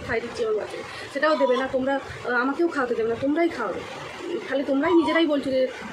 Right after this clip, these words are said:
তখন আমি ওকে প্রশ্ন করেছি যে, "তুমিই বলো যে বাচ্চাকে ক ঘন্টা ছাড়া ছাড়া খাওয়াতে হয়?" তখন চুপ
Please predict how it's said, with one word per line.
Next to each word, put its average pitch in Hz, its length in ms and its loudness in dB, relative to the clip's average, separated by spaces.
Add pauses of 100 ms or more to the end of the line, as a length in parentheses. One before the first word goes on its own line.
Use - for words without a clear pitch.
(200)
তখন 311 180 0
আমি 339 280 6
ওকে 269 200 0
প্রশ্ন 285 320 -2
করেছি 311 220 -4
যে, 311 100 -2 (280)
"তুমিই 370 220 6
বলো 480 240 2 (400)
যে 269 60 0
বাচ্চাকে 254 680 -2
ক 277 100 2
ঘন্টা 302 240 0
ছাড়া 285 140 -2
ছাড়া 302 160 0
খাওয়াতে 247 300 -4
হয়?" 196 160 -6 (220)
তখন 285 180 -4
চুপ 285 140 -6